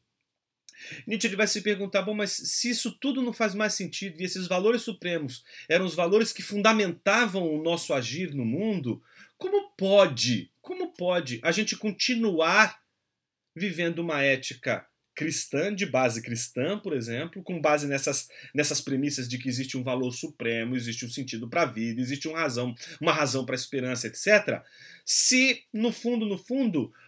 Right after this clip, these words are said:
o que a gente, ah, vive hoje é uma descrença nesses valores supremos?" Então a hipocrisia que Nietzsche tá mostrando é o seguinte,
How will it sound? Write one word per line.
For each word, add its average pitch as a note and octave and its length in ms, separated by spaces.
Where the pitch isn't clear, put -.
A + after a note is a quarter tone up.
o G#3+ 160
que B3 360
a G#3 180
gente, G#3 760
ah, F3+ 180
vive F#3+ 340
hoje G#3+ 320
é G#3+ 60
uma A3 140
descrença A3+ 560
nesses F#3+ 280
valores D#3+ 360
supremos?" C3+ 560
Então F#3+ 160
a A3 60
hipocrisia G#3+ 720
que - 120
Nietzsche E3+ 220
tá D#3 80
mostrando D3 380
é - 20
o C#3+ 60
seguinte, A#2+ 500